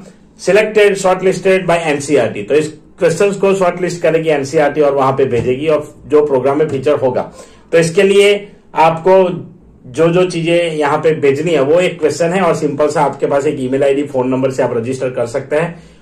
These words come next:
ओटीपी से register कर सकते हैं। इसके बाद जो यहाँ पे participants होंगे तो इस बार question पूछेंगे वो भी, और पिछली बार जिन्होंने question पूछा है उनको भी यहाँ पे previous editions में जो जो question जिन्होंने पूछे हैं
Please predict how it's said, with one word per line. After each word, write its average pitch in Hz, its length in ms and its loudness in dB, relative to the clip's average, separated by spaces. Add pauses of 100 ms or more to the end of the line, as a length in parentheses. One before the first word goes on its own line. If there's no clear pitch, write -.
(120)
ओटीपी 190 380 4
से 190 140 2
register 165 420 0
कर 143 120 0
सकते 120 280 -6
हैं। 107 80 -6
इसके 165 240 -2
बाद 175 260 2
जो 175 120 0
यहाँ 160 220 0
पे 170 120 0
participants 160 760 -2 (340)
होंगे 170 360 2
तो 151 240 -2
इस 196 220 2
बार 190 180 2
question 190 380 -2
पूछेंगे 175 340 0
वो 135 200 2
भी, 202 180 -2 (360)
और 170 160 4
पिछली 175 340 0
बार 202 160 4
जिन्होंने 190 300 2
question 180 400 0
पूछा 160 220 0
है 131 80 2
उनको 156 280 2
भी 185 140 2
यहाँ 160 200 2
पे 180 160 -2 (440)
previous 185 500 2
editions 165 600 0
में 165 140 0
जो 156 140 2
जो 160 160 -2
question 156 300 0
जिन्होंने 151 340 0
पूछे 139 280 -2
हैं 123 240 -2